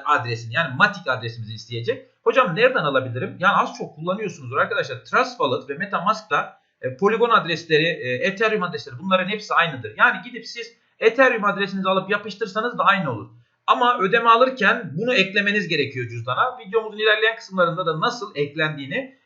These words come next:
ekran görüntüleriyle sizlere anlatırım arkadaşlar. Ona göre eklersiniz. Şu an sadece göstereceğim yerlere odaklanın. Bu kayıt ekranı. Herkes bunu açacak arkadaşlar. Şuraya bir mail adresi. Hemen ben bir rastgele benim hesabım var. Kimlik doğrulama istiyor bu arada.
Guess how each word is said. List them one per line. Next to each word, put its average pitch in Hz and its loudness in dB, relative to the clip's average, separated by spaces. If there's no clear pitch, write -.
ekran 185 2
görüntüleriyle 156 0
sizlere 165 2
anlatırım 165 -2
arkadaşlar. 113 -4
Ona 170 -4
göre 160 0
eklersiniz. 165 -2
Şu 262 -2
an 196 4
sadece 226 2
göstereceğim 185 -4
yerlere 170 -2
odaklanın. 110 -4
Bu 302 -4
kayıt 247 2
ekranı. 104 -6
Herkes 247 2
bunu 196 -2
açacak 160 -2
arkadaşlar. 104 -4
Şuraya 262 4
bir 233 -4
mail 226 4
adresi. 123 -2
Hemen 226 2
ben 214 4
bir 202 2
rastgele 202 2
benim 196 -4
hesabım 196 -2
var. 170 2
Kimlik 247 -4
doğrulama 220 6
istiyor 214 -4
bu 208 2
arada. 208 2